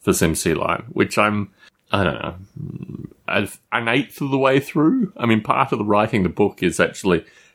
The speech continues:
talking about how I divide these projects up into literally slithers, wafer-thin slithers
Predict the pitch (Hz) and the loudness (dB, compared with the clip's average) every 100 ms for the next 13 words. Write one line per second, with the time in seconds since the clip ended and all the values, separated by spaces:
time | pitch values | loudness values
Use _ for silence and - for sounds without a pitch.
0 | - 120 - 98 82 82 - 85 80 80 | -2 0 2 0 2 0 0 2 2 0
1 | 82 82 80 85 78 - 85 - 76 - | 0 2 2 0 -4 -4 -4 -4 -6 -2
2 | 78 - 78 73 - 76 - - _ _ | -2 -2 -6 -4 -2 -2 -2 -18 _ _
3 | 151 180 160 160 143 113 - - 175 190 | 2 2 4 4 6 4 -2 0 4 4
4 | 139 82 - - 117 151 156 139 123 143 | 4 2 0 -4 2 2 2 0 0 2
5 | 110 101 - 143 160 110 - - - | 2 0 -2 0 0 0 -6 -12 -14